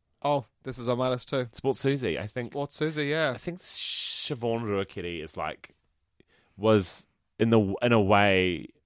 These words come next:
Speaker 2: a gay icon, um, because she was just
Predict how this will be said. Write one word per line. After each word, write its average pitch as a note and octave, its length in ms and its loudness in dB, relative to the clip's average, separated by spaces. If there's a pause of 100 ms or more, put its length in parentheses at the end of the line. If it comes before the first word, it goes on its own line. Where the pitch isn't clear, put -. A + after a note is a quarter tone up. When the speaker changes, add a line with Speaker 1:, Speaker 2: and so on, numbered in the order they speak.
(160)
Speaker 2:
a G#2 80 -2
gay F#2 260 4
icon, E2 720 -4 (600)
um, E2 560 -2
because F2+ 320 -6
she F#2 120 -6
was E2+ 160 -6
just - 460 -4